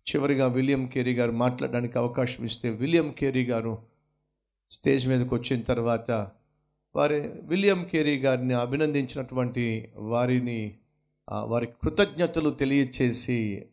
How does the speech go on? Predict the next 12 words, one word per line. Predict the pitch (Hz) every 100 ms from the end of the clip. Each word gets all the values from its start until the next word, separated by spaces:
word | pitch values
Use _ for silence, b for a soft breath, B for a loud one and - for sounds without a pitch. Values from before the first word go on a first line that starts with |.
| _
ఈ | 123
మాట | 127 127 127
అంటున్నాడు, | 117 - 113 98 95 _ _ _ _ _ -
"మా | 107
ప్రియ | - 139 127
స్నేహితులు | - 147 131 135 139 127 127 107 - _ _ _ _ _ _
నా | 113
గురించి | 117 117 127 127 123 - 117 104 104 - _ _ -
నేను | 120 113
చెప్పులు | 113 143 - 160
తయారు | 156 135 135 135 131
చేసేవాడినని | 127 123 127 117 117 113 113 117